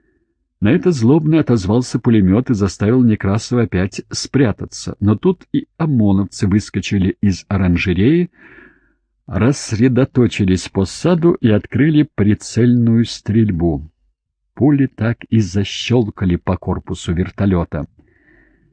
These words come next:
«Генерал! Давай, генерал!» — кричал лётчик. Но генерал только слегка приподнял голову и остался лежать на траве. Винт уже набирал обороты, машина дрогнула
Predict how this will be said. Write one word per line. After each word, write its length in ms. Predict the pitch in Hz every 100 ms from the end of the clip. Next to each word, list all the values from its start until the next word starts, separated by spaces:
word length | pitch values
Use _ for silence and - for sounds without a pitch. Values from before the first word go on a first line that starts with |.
| _
«Генерал! 720 | 82 120 170 170 160 101 76 65 _
Давай, 580 | - 82 160 208 175 98
генерал!» — 680 | 85 165 220 214 160 92 90 _
кричал 480 | - 98 92 117 113
лётчик. 640 | 107 107 87 - - - - - - - - - _
Но 180 | 107 170
генерал 540 | 139 160 151 156 147 131
только 280 | 143 127 127
слегка 680 | - 120 - 120 123 107 - - _ _
приподнял 640 | - 110 - 104 92 98 92
голову 540 | 80 135 147 135 139 -
и 80 | 95
остался 580 | 90 - 113 135 - 95
лежать 500 | 85 78 95 - -
на 180 | 90 98
траве. 480 | - 95 87 76 - _ _ _ - - - _ _
Винт 400 | 95 131 190 170
уже 260 | 127 101 117
набирал 500 | 107 104 95 95 95 -
обороты, 680 | 92 95 143 190 - 175 139
машина 440 | 90 90 - 92 87
дрогнула 760 | 76 110 165 165 165 160 156